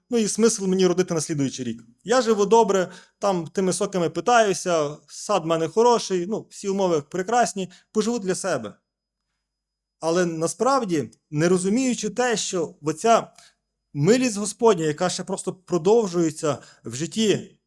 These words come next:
кожного з нас, це просто як величезна оця любов Господня, оце обчищення, о-, оця праця над кожним з нас, просто для того, щоб ми все-таки зрозуміли, навернулися, щоб нас не зрубали,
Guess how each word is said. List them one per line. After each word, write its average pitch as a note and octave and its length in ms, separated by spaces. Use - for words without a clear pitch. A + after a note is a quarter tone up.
кожного G3 440
з E3 80
нас, B3+ 260
це F#3 100
просто G#3+ 300
як F#3 160
величезна G#3+ 500
оця G#3+ 200
любов G3 420
Господня, E3 760
оце D3+ 280
обчищення, G#3+ 800
о-, F3 200
оця G#3 160
праця A#3+ 440
над G3+ 140
кожним G3 320
з F3+ 60
нас, G3+ 280
просто G#3+ 300
для F#3 160
того, A#3+ 240
щоб F#3+ 180
ми A3 100
все-таки A3 580
зрозуміли, G3+ 600
навернулися, F#3 720
щоб F3 320
нас F#3+ 260
не F#3+ 160
зрубали, F#3 560